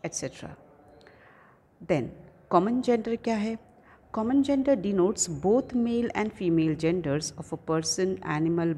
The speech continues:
bird और insect। यानी जो कॉमन जेंडर है उसमें से हम क्या कर सकते हैं कि उसमें दोनों भी शामिल होते हैं, उसमें मेल जेंडर भी शामिल होता है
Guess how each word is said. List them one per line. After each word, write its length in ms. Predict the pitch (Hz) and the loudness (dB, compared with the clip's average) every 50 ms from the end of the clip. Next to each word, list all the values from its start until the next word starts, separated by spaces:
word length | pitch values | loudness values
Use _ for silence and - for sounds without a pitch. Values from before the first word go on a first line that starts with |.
| 143 139 | -2 -2
bird 220 | 135 135 135 139 | -2 -2 0 -2
और 200 | 170 202 - - - | -2 -4 -4 -4 -4
insect। 520 | 185 165 165 - - - - - - - - - - - - - - - - | -4 -4 -4 -6 -10 -14 -14 -16 -20 -20 -20 -20 -20 -20 -20 -20 -16 -6 -2
यानी 200 | 165 160 160 160 | 0 2 2 2
जो 120 | 156 180 | 0 -4
कॉमन 360 | 170 - - 175 190 233 254 254 | -6 -2 -2 -2 0 0 0 0
जेंडर 340 | - 214 196 185 190 196 | 0 0 0 0 0 0
है 300 | 190 185 180 151 156 190 - - - - - - - - - | 0 0 0 0 0 -2 -6 -12 -20 -20 -20 -20 -20 -10 -6
उसमें 300 | 240 226 - - 269 285 | -4 -4 -2 0 0 0
से 380 | 269 - - - 160 175 202 - - - - - - | 0 0 0 0 0 0 -2 -4 -8 -16 -20 -12 -4
हम 300 | - 226 180 190 214 240 - - - - - - - - - - - | -4 -2 -2 -2 -4 -6 -10 -14 -18 -20 -20 -20 -20 -20 -20 -6 0
क्या 160 | - 202 214 | 0 2 2
कर 160 | 220 - 226 | 0 -2 -4
सकते 420 | 208 - - 220 214 - - 202 214 | -4 -2 -4 -4 -4 -4 -2 0 0
हैं 100 | 220 226 | 0 -2
कि 160 | 220 - 254 | -2 -2 -4
उसमें 460 | 233 - - 247 233 240 269 233 214 | -4 -2 -2 -2 0 0 0 0 4
दोनों 300 | 233 240 240 233 254 262 | 4 4 4 4 2 2
भी 120 | 240 277 | 2 0
शामिल 340 | 269 - 220 180 180 180 165 | 0 2 2 2 4 4 4
होते 260 | 160 143 139 - 160 | 2 0 0 -2 -4
हैं, 160 | 143 127 - - - - - - - - - - - - | -4 -4 -6 -10 -16 -20 -20 -20 -20 -20 -20 -14 -12 -12
उसमें 300 | - - 185 185 180 180 | -8 0 2 4 4 4
मेल 300 | 175 170 165 170 190 202 | 6 4 4 4 4 2
जेंडर 320 | - 208 202 196 196 214 | 0 -2 -2 0 0 -2
भी 100 | 202 240 | -2 -4
शामिल 320 | 240 - 220 208 214 220 | -4 -4 -4 -4 -4 -4
होता 240 | 214 208 208 - 220 | -4 -6 -4 -4 -4
है 220 | 220 226 254 302 | -4 -4 -4 -6